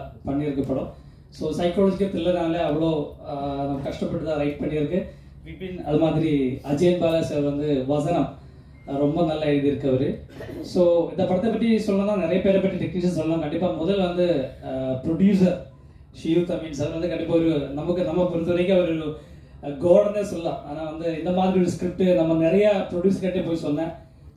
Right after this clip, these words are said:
So, actually தமிழ் ப்ரொடியூசர் அவ்வளோ தெரியல, கேரளாவில் தான் சொன்னேன், தமிழ் படத்துக்காக சொன்னேன். But யாருக்குமே என்ன சொல்றதுன்னா, இது வந்து ஒரு கமர்ஷியல் மூவியா எனக்கு தெரியல, வந்து பயங்கர கன்ஃபியூஷனா இருக்கு. எப்படி வந்து இது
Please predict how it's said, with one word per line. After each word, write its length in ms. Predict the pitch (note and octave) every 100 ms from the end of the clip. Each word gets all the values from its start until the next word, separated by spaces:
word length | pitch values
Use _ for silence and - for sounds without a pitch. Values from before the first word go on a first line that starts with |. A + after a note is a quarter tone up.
| -
So, 140 | D#3+
actually 460 | F3 F3 - G#3+ -
தமிழ் 260 | - F#3+
ப்ரொடியூசர் 380 | A3 G3 F#3+ G3
அவ்வளோ 140 | E3 F#3+
தெரியல, 240 | F3 F3+ A3 C4 - -
கேரளாவில் 340 | F3+ F#3+ F#3+
தான் 140 | F#3 E3
சொன்னேன், 220 | D3 D3
தமிழ் 220 | D#3 E3
படத்துக்காக 300 | D#3+ E3+ F3
சொன்னேன். 240 | D#3+ E3
But 180 | D#3+ D3
யாருக்குமே 460 | D3 D3+ F3 E3+ F3 D#3+ - - - -
என்ன 140 | - A3
சொல்றதுன்னா, 380 | G#3+ G#3 G#3
இது 120 | G#3+ G3+
வந்து 160 | G3+
ஒரு 120 | -
கமர்ஷியல் 760 | - F#3 A3+ B3+ - A#3+ A3+ F#3
மூவியா 320 | F3+ F#3 G3
எனக்கு 420 | G3 F3 D#3+ D#3+ D#3+
தெரியல, 320 | D#3+ E3 D3+
வந்து 380 | D#3 F#3 F3+ F3 - - - -
பயங்கர 300 | C#3+ E3 G3
கன்ஃபியூஷனா 680 | G3 E3 - G3 F#3 F#3+ F3+
இருக்கு. 200 | D#3 D3+
எப்படி 220 | D3+ E3
வந்து 240 | E3 D#3+
இது 180 | E3 D3+